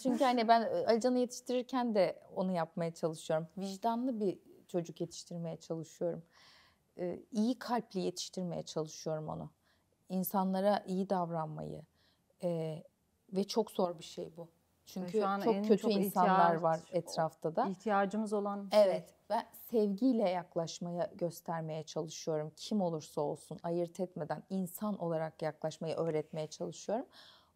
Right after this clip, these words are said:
Speaker 1: Umarım ben de öyle anı-, anılırım. Umarım oğlum da öyle biri olur.
Speaker 2: Hayatından çıkardığın insanlardan bahsettin. Yaş aldıkça mı biraz daha böyle azalmaya gittin? Genelde öyle oluyor çünkü hepimiz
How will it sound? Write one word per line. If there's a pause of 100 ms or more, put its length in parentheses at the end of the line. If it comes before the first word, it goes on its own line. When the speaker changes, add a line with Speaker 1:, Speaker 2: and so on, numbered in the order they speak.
Speaker 1:
Umarım (120)
ben
de
öyle
anı-,
anılırım. (340)
Umarım (100)
oğlum
da
öyle
biri
olur.
Speaker 2:
Hayatından
çıkardığın
insanlardan
bahsettin.
Yaş
aldıkça
mı
biraz
daha
böyle
azalmaya
gittin?
Genelde
öyle
oluyor
çünkü
hepimiz